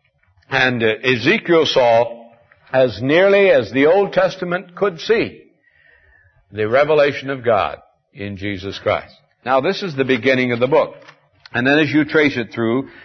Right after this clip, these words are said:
you discover that he moves quickly into prophecies that have to t-, do with tracing the failure of man. And these are traced at great length. As Ezekiel watched, he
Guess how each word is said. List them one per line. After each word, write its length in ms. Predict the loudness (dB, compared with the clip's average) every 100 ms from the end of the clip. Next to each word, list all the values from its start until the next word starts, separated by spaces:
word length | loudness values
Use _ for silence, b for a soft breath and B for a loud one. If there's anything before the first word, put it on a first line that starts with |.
| B
you 140 | -10 -6
discover 460 | -6 -2 0 0
that 140 | 0 -2
he 120 | -2
moves 360 | -4 -4 -6 -6
quickly 540 | -4 -4 -4 -4 -4
into 300 | -6 -8 -12
prophecies 720 | -2 -2 -2 -4 -6 -6 -4
that 120 | -6
have 280 | -2 -2 -4
to 100 | -10
t-, 60 | -16 -18 -12
do 220 | -8 -8
with 220 | -6 -8 -10 b b _
tracing 580 | -2 -2 -2 -10 -12 -10
the 140 | -10 _
failure 520 | 0 2 0 0 0
of 140 | 0 -2
man. 320 | -4 -4 -10 _ _ b b b b b
And 160 | -2 0
these 200 | 0 0
are 80 |
traced 440 | 0 0 0 -2 -8
at 140 | -8
great 300 | 0 0 0
length. 300 | -2 -4 -6 _ _
As 220 | -12 -10
Ezekiel 600 | -6 -4 -4 -4 -4 0
watched, 400 | 0 0 -4 -12
he 240 | -8 -8